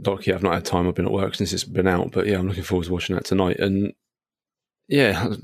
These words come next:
<laughs> same opinions really, Alex. That, I could not care less about that cup. I saw someone tweet this morning that we can now play a maximum of forty-four games this season,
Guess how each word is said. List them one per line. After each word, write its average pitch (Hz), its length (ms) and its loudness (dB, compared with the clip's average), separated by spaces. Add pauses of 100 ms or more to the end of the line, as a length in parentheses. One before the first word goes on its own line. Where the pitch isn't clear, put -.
<laughs> - 260 -2
same 104 200 2
opinions 98 360 2
really, 87 180 2
Alex. 113 200 -2
That, - 180 -2 (120)
I 104 120 -2 (160)
could 127 120 0
not 107 160 -2
care 104 160 -2
less 123 180 0
about - 180 -2
that - 140 -8
cup. - 280 -6 (100)
I 107 60 0
saw 104 160 2
someone 101 240 2
tweet 101 220 2
this - 100 -8
morning 98 300 0
that - 260 -6
we 101 80 2
can 101 160 -2
now 101 180 4
play 98 300 4
a 95 60 4
maximum 98 560 -2
of 90 80 -6
forty-four 113 1200 0
games 117 380 2
this 120 180 2
season, 123 440 2